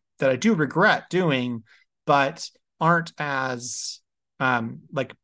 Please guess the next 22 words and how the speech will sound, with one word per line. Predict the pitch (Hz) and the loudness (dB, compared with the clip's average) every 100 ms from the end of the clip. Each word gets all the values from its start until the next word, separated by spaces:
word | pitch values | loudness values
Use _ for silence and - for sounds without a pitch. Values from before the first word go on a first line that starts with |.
| _ _ _ _ _ _ _ _ - | _ _ _ _ _ _ _ _ -2
I | |
haven't | 143 180 175 | 4 4 2
fundamentally | - 165 165 156 151 151 147 | 2 8 10 8 6 2 0
sabotaged | - 147 135 139 139 131 127 123 135 | 0 0 0 -2 0 0 -2 -6 -8
my | 131 | -8
kids | 120 135 127 123 117 - - | -4 -2 -2 -2 -6 -8 -6
X, | - 131 - | -6 -4 -2
Y, | 131 | -2
or | 123 123 | -2 -2
Z. | 160 143 123 120 107 _ _ _ _ _ _ _ _ _ _ - | 0 2 0 -2 -8 _ _ _ _ _ _ _ _ _ _ 0
It's | 160 - - - - - | 0 0 -4 -4 -8 -2
one | 147 170 185 190 | 4 4 4 2
experience | 175 - 151 147 143 139 127 | 0 -2 -2 0 -2 -4 -4
in | - 143 | -4 -4
a | 135 | -2
sea | - 147 139 | -2 0 0
of | 120 | 0
them | 120 120 117 117 107 _ _ _ _ - 208 _ _ | -2 -2 -4 -8 -12 _ _ _ _ -20 -20 _ _
in | - 139 | -4 0
a | |
window | 131 131 139 131 131 127 | 2 0 4 4 4 4
that | 123 131 | 0 -4